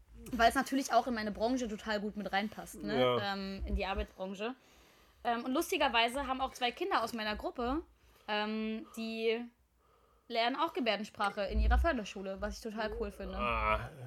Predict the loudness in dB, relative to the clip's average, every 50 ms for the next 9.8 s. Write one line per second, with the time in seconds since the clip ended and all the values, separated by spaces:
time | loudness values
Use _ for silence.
0 | -12 -8 -6 -4 -4 -6 -8 -12 -4 0 2 6 8 8 8 8 6 4 2 2
1 | 6 8 8 8 8 6 4 4 4 4 2 2 0 2 2 4 4 4 4 2
2 | 2 0 -6 -18 -20 _ _ _ _ -16 -8 -4 -4 -4 -4 -4 -6 -6 -6 -4
3 | -4 -4 -4 -6 -6 -8 -8 -8 -8 -6 -2 0 0 2 0 -2 -4 -12 -20 _
4 | _ _ _ _ _ _ _ _ _ _ _ -10 -6 -6 -6 -6 -8 _ _ -20
5 | -16 -8 -4 -4 -4 -4 -6 -14 _ _ _ _ -14 -8 -4 -2 2 6 6 6
6 | 6 6 4 0 -2 -4 -4 -6 -6 -6 -2 2 2 4 4 2 0 4 8 8
7 | 10 10 10 8 6 4 2 4 4 4 4 0 -6 -14 -18 -18 -14 -4 2 4
8 | 4 4 4 2 0 -4 -6 -4 -2 -2 -2 -2 -2 -2 -2 -2 -2 -4 -6 -8
9 | -2 4 8 8 10 10 8 8 8 6 6 6 4 0 -2 -4